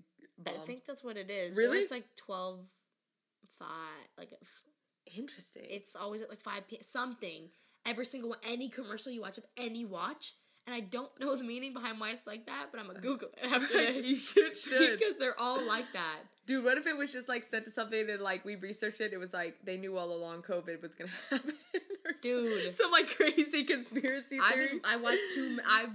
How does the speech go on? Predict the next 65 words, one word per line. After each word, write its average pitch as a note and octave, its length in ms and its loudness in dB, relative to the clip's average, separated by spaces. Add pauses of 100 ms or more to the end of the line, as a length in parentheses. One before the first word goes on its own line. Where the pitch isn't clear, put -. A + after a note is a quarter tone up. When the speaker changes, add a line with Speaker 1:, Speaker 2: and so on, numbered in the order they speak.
(120)
Speaker 1:
wa-, A3 200 -2
grew A#3 180 -2
up A3+ 80 -2
watching A3 260 0
too B3 160 -6
much A3+ 200 -6
Shane G#3 340 -6
Dawson. F3 640 -4
Speaker 2:
<laughs> - 80 -2 (460)
Oh, - 40 0 (180)
God. A#3 200 2 (380)
Speaker 1:
I'm C4+ 220 8
convinced C#4 520 2
the B3+ 80 6
Titanic A3+ 840 6 (360)
Speaker 2:
Uh. C4+ 600 0
Speaker 1:
was A#3+ 200 6
not A#3+ 280 10
the B3 60 2
Titanic, G#3+ 840 2
Speaker 2:
Oh, A#3+ 60 0
Speaker 1:
and G#3 100 2
it - 20 2
Speaker 2:
bro, A#3 160 4
Speaker 1:
was A3+ 120 2
Speaker 2:
for G3 60 2
Speaker 1:
all, A3+ 180 4
Speaker 2:
sure B3+ 260 6
Speaker 1:
yeah, C#4+ 60 6
it C#4 60 8
Speaker 2:
it's - 20 6
Speaker 1:
was C4+ 80 2
Speaker 2:
not F#3 120 0
the A#3 60 4
Speaker 1:
all, B3 100 4
like, C4+ 140 2
Speaker 2:
Titanic. B3 280 -2
Speaker 1:
a - 100 -4
publicity. G#3+ 920 -6
Speaker 2:
Uh, C4 180 0
it's D#4 200 4
Speaker 1:
They - 60 4
Speaker 2:
an D4 60 6
Speaker 1:
wanted B3 160 6
Speaker 2:
insurance A#3+ 380 6
Speaker 1:
money. A3+ 100 2
Speaker 2:
claim. A3 240 4
Speaker 1:
Yeah, C4 180 4
Speaker 2:
Insurance B3+ 240 6
Speaker 1:
insurance C#4 300 6
Speaker 2:
claim A#3+ 220 4
Speaker 1:
claim, A3 100 2
yeah. B3 160 6
Speaker 2:
all C4 80 4
day, A#3 360 8
bro. G3 360 2
Like, G#3 200 6
we A#3+ 100 6
Speaker 1:
There's C#4+ 140 8
Speaker 2:
could B3 60 0
Speaker 1:
just C4 160 6
Speaker 2:
go A#3+ 60 2
Speaker 1:
no A#3+ 240 2
way, A3 260 4
yeah. A3+ 260 4